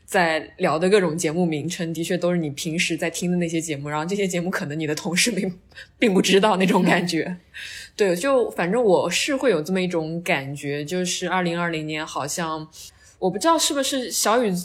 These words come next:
Speaker 1: 宙在其中它 play 了一个多大的一个 role。我在想是不是如果没有小宇宙，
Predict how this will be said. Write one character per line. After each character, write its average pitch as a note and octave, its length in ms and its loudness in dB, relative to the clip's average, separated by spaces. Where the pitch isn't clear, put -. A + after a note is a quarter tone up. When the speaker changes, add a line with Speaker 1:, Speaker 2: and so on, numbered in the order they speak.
Speaker 1:
宙 C4+ 240 6
在 G#3 180 4
其 F#3 240 2
中 F#3 360 0
它 G#3 140 -8
play G#3 300 0
了 E3 80 4
一 E3 60 4
个 F3 100 4
多 F#3+ 200 4
大 G3+ 160 4
的 D#3 80 0
一 D#3 80 -2
个 E3+ 100 2
role。 D#3+ 400 0
我 F3+ 100 0
在 G#3 180 -2
想 F3 220 -2
是 G#3 140 -6
不 G#3 40 0
是 G3 60 2
如 F3+ 180 2
果 G3+ 120 2
没 E3 160 -2
有 G3 120 0
小 E3 240 0
宇 D3 120 -4
宙， D3+ 340 -6